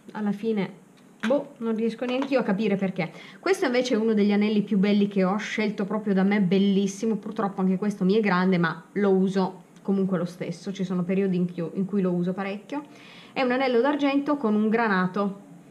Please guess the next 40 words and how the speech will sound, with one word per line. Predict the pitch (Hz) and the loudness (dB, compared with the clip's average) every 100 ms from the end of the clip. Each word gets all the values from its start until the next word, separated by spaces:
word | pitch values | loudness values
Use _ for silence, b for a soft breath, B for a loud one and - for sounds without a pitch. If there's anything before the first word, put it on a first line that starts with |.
| B B B B | B B B B
la | 180 | -6
pietra | 190 233 208 | 0 0 0
che | 190 190 | -2 -2
c'è, | - 208 - - 180 | -2 -4 -4 -6 -2
mm, | 180 175 165 156 - - | 0 0 -2 -6 -10 -6
dentro, | 185 175 175 175 262 | -2 0 0 0 -2
al | - 180 | 0 -2
suo | - | 0
interno, | 190 185 156 185 190 220 | 0 0 -2 -2 -2 -2
diciamo | 190 160 160 | -2 -2 -2
nel | 180 233 | -2 0
mezzo, | 185 185 180 233 | 0 0 2 -2
è | - 190 | 0 2
un, | 185 185 180 170 | 2 2 2 0
um, | 165 160 156 160 - - | -2 -4 -4 -6 -8 -4
un | 220 | -2
granato | 226 226 214 208 | 0 2 0 -2
rosso, | 151 160 - 185 185 - - - - - | -4 -6 -6 -4 -4 -10 -20 -20 -20 -8
bellissimo, | 185 185 196 180 175 - 170 | 0 2 4 4 2 -2 -4
bellissimo, | 175 202 233 277 - 202 | -2 -2 0 -2 -2 -2
bellissimo, | 180 185 160 160 - 185 185 - B B | 0 0 -2 -4 -4 -4 -4 -8 B B
uno | 233 240 | -4 0
dei | 214 | 0
più | 208 208 | 0 -2
belli | 202 208 | 0 0
anelli | 196 202 196 | 2 0 0
secondo | 196 196 190 | -2 0 2
me | 185 175 | 2 0
che | 160 | -4
ho. | - - B B B B B | -8 -12 B B B B B
Questo | - 294 277 | -4 -2 -2
qui | 269 | 0
invece | 262 233 233 | 0 0 0
è | |
un | 220 | -2
anello | 220 233 226 | 0 2 2
d'argento | 208 196 226 233 208 | 2 2 2 2 0
con | 202 202 | 0 2
un | 202 | 2
topazio, | 202 220 190 175 - 185 370 - | 0 0 0 -2 -2 -2 -2 -6